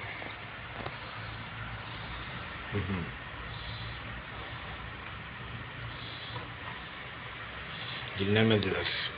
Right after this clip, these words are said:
Şimdi git kirala otur.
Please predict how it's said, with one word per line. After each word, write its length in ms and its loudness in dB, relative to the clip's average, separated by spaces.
Şimdi 600 12
git 280 6
kirala 440 12
otur. 260 6